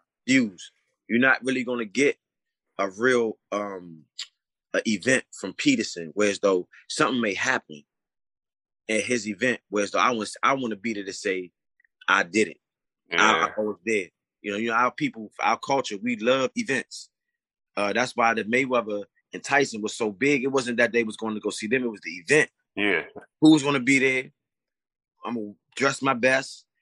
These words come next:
Speaker 1: my best outfit that I, that I saved all year for. I'm gonna wear it at this event because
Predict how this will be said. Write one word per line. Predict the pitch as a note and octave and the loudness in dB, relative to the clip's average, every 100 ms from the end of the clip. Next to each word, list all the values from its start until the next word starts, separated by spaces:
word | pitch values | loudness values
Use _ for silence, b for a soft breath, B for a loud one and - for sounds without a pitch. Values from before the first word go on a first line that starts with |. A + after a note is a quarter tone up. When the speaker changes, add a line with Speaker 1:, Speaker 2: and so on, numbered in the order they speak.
| _ _ - | _ _ -12
Speaker 1:
my | E2+ | -4
best | C3 B2+ A#2+ | -4 0 2
outfit | C#3 C#3 A#2+ | 0 0 -2
that | B2+ | 0
I, | B2+ G#2+ _ | 0 -4 _
that | A#2 | -2
I | A#2+ A#2 | 0 -2
saved | - C3+ C#3 A#2 | -2 -2 -4 -2
all | B2+ C#3 | 0 0
year | C3+ C3+ | 0 -2
for. | - C3 | -2 -4
I'm | B2+ | -4
gonna | G#2+ G2+ | -6 -4
wear | B2 B2+ | 0 0
it | A#2 | 0
at | A2 | -6
this | A2+ A2+ | -10 -8
event | B2+ C3 - _ _ - | -4 -4 -4 _ _ -16
because | G#2+ A#2+ G#2+ - | -4 -2 -2 -6